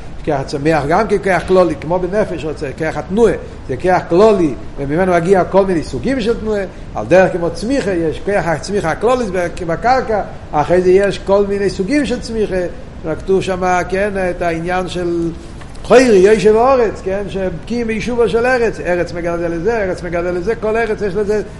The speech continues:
שזה קשור כבר עם הפרוטי, הכרך שמגיע מהכרך הכלולי. אז ממילא זה כלולוס העניין, הכל זה להבין את האבות של שם אלוקים, כוח ופועל. מה הוא ממשיך בסעיף בייס, רק בקיצור ואות אחד, כאן הוא נכנס עכשיו,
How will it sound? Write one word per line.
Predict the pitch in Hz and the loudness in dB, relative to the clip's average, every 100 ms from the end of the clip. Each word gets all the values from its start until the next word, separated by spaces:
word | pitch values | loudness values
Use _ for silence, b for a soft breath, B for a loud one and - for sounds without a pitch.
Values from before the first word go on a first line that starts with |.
| B | B
שזה | - 156 175 202 | -2 0 0 0
קשור | 208 - 254 269 | -2 -4 -4 -4
כבר | 220 220 | -2 -2
עם | 214 220 | 0 -2
הפרוטי, | 220 226 277 254 240 | 0 2 4 2 -2
הכרך | - 240 185 | 0 -2 -2
שמגיע | 220 208 233 | -4 -2 -2
מהכרך | 220 214 202 214 185 | 0 -2 -2 -2 -2
הכלולי. | 180 202 185 - - B B B B | -2 0 -2 -4 -12 B B B B
אז | 135 143 | -2 0
ממילא | 165 240 269 226 | 2 4 6 6
זה | 226 | 4
כלולוס | 220 233 208 196 | 2 2 2 0
העניין, | 185 180 214 185 165 151 | -4 -4 -4 -2 -4 -8
הכל | 135 202 220 | -8 -4 -4
זה | 180 | -2
להבין | 180 147 139 202 185 | -2 -4 -4 -6 -6
את | 156 | -6
האבות | 143 175 | -4 -4
של | 160 | -4
שם | 156 160 151 | -6 -6 -4
אלוקים, | 139 120 127 110 | -6 -6 -8 -8
כוח | 151 143 131 | -6 -6 -6
ופועל. | - 117 85 - - - - - B B B B 107 | -8 -6 -6 -6 -8 -12 -14 -14 B B B B -2
מה | 165 | 2
הוא | 226 | 2
ממשיך | 202 165 202 180 | 0 -2 -2 -2
בסעיף | 147 139 | -4 -4
בייס, | 190 160 | -2 0
רק | 165 160 | -2 -2
בקיצור | 139 - 165 147 | -6 -6 -4 -2
ואות | 156 156 | -2 -2
אחד, | 151 160 185 131 117 - B B B - | -4 0 0 0 -4 -8 B B B -8
כאן | - 180 175 | -2 0 -2
הוא | 143 | -6
נכנס | 120 151 160 | -6 -6 -8
עכשיו, | 135 - 160 147 | -8 -4 -2 -2